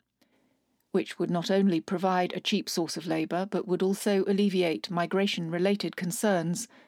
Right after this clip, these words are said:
of European countries by, quote, "reducing refugee flows."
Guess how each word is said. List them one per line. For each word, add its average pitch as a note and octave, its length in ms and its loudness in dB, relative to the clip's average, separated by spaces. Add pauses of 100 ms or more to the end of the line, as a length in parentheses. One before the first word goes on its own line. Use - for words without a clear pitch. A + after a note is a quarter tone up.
of F3 120 -2
European F3+ 520 2
countries F3 520 -6 (220)
by, E3+ 340 0 (120)
quote, F#3+ 340 -2 (320)
"reducing F3+ 680 2 (220)
refugee D#3+ 460 0
flows." C#3+ 480 -4